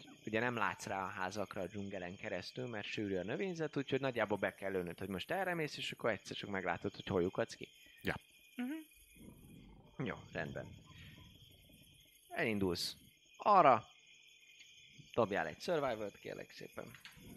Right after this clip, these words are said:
Speaker 1: Vezeted
Speaker 3: I'm
Speaker 1: a
Speaker 3: a
Speaker 1: társaságot.
Speaker 3: survivor.
Speaker 1: Fákját.
Speaker 3: Jaj, de szar dobtam. Ö,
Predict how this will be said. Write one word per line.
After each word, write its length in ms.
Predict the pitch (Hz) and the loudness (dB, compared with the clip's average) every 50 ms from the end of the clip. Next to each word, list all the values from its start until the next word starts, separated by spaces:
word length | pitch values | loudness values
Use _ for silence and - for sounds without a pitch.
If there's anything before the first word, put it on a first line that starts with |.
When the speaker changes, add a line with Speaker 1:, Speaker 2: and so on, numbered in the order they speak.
| - - - - - | -16 -16 -16 -8 0
Speaker 1:
Vezeted 340 | 117 113 113 147 147 143 147 | 2 2 2 2 0 0 0
Speaker 3:
I'm 60 | 143 | 0
Speaker 1:
a 60 | 147 | 0
Speaker 3:
a 40 | 147 | 2
Speaker 1:
társaságot. 720 | 143 147 143 139 151 151 151 147 - 180 180 175 175 175 180 165 | 4 4 4 6 6 6 6 6 10 12 12 12 12 12 12 10
Speaker 3:
survivor. 420 | 127 127 147 151 151 147 147 147 147 | 6 2 2 4 4 6 6 6 8
Speaker 1:
Fákját. 460 | 131 117 113 - - 90 85 - - - - - - - - | 8 8 8 6 2 -2 -2 -2 -2 -6 -10 -14 -16 -14 -8
Speaker 3:
Jaj, 220 | 143 143 143 147 | -4 -2 -2 0
de 140 | 147 147 147 | 0 -2 -2
szar 380 | - - - 151 147 151 151 | -2 -4 0 2 2 2 2
dobtam. 680 | - 180 170 170 - - - - 151 147 147 143 143 147 - - - - - - - - - - | 0 -2 -2 -2 -4 -8 -10 -6 -4 -2 -2 -4 -4 -8 -12 -16 -18 -16 -14 -14 -14 -16 -12 -2
Ö, 500 | - 120 127 127 127 127 123 123 127 127 | 2 4 6 6 8 8 8 6 4 2